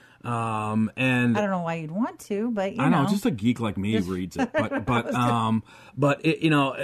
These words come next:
Speaker 2: Sorry, Mark. <laughs> I was just gonna
Speaker 1: Well, I, I mean, I, you know, full disclosure here. If,
Speaker 2: Mm-hmm.
Speaker 1: if, if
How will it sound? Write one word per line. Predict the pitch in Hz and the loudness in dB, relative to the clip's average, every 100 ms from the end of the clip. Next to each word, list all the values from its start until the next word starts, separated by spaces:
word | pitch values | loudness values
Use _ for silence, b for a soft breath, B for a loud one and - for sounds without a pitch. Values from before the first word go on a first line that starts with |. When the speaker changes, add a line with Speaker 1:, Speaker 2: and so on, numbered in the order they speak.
| 147 | -2
Speaker 2:
Sorry, | 240 214 196 | 0 0 -2
Mark. | 185 170 190 277 | -4 -6 -6 -2
<laughs> | |
I | 294 | 0
was | 254 240 | 0 -2
just | 240 262 | -6 -6
gonna | 247 190 - | -6 -4 0
Speaker 1:
Well, | 190 | 2
I, | 202 196 | 4 4
I | 190 | 4
mean, | 175 | 4
I, | 175 175 165 190 151 147 | 2 4 4 4 0 -2
you | - 170 | 0 2
know, | 147 135 117 98 139 | 2 0 -4 -12 -8
full | - 208 | 0 2
disclosure | 226 - 143 151 170 | 2 2 2 2 2
here. | 180 196 214 | 2 2 2
If, | 139 202 | 2 2
Speaker 2:
Mm-hmm. | 214 226 254 254 | 4 4 4 2
Speaker 1:
if, | 139 117 - _ | 0 -2 -10 _
if | - | -20